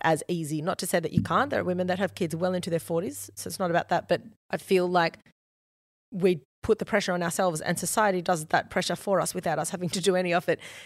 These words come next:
that there's, like, a ticking time clock. So I feel like this is definitely more of a pressing issue in your thirties for, you know, a lot of women than it is for men. And I've also had a, a few women write in something similar to how you're feeling. I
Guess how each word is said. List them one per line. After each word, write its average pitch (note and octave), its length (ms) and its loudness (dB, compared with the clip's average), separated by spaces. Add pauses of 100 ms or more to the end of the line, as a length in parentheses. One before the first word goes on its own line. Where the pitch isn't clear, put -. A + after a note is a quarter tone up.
(120)
that F3+ 220 8 (200)
there's, F3 160 6
like, E3 160 -2
a D#3+ 40 -6
ticking - 340 -6
time D3 260 -2
clock. - 280 -8
So D#3 140 2
I D3+ 60 6
feel G3+ 280 2
like F3 220 6 (440)
this F3 180 2
is D#3 80 -2
definitely E3+ 300 4
more E3 220 4
of D#3+ 100 0
a D#3 60 2
pressing F3 420 2
issue E3+ 280 2
in D#3 220 -2
your D3+ 80 -2
thirties E3+ 480 2 (240)
for, D#3 400 2 (640)
you A3 120 -4
know, D#2+ 160 -8 (260)
a G3 60 0
lot F#3 160 2
of D#3 80 -6
women F3+ 260 4
than E3 140 4
it D#3 120 -4
is D#3+ 120 -2
for - 120 -4
men. C#3+ 280 -2
And E3+ 160 -2
I've E3+ 100 -2
also G#3 160 -2
had G3+ 140 2
a, F#3 100 4
a - 60 -2
few F#3+ 240 -4
women E3+ 300 0
write D#3 240 0
in D#3 240 -4 (160)
something D#3 340 -6
similar D3+ 320 -4
to D3+ 100 -6
how D3 120 -4
you're C#3+ 120 -6
feeling. - 320 -10 (560)
I A#3+ 540 10